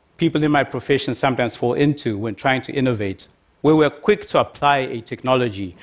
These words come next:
before we've firmly grasped the problem at hand. I began to develop an idea about what I could do to improve the situation.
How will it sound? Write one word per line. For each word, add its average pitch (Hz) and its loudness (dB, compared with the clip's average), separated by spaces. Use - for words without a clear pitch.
before 156 2
we've 131 2
firmly 165 2
grasped 110 0
the 104 -6
problem 107 0
at 107 -6
hand. 98 0
I 131 2
began 160 0
to 160 -8
develop 135 0
an 120 -2
idea 113 0
about 127 -4
what 170 4
I 175 0
could 131 -12
do 135 0
to - -6
improve 113 -2
the 101 -8
situation. 101 -4